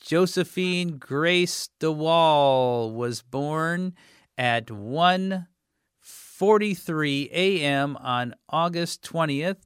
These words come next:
to Stacy and Greg DeWall of California. Josephine was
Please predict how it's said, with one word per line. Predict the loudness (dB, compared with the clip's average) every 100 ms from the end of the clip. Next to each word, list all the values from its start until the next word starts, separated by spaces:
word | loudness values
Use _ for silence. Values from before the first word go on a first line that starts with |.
| -10
to | -6 -4 -4 -8
Stacy | -10 -16 _ -6 -4 -4 -4 -2 -2 -6 -12 _ _ _ -12
and | -10 -8
Greg | -4 -2 0 -2 -4
DeWall | -4 0 0 2 0 -4 -8 _ _ -20 _
of | -6 -6 -6
California. | -2 0 0 -4 -4 -4 -2 -2 -4 -4 _ _ _ _ _ _ _
Josephine | -4 -2 0 -4 -4 -4 -2 -2 -4 -6 _ _ _ _ _
was | -2 0 2 2 0 -2 -4 -6 -6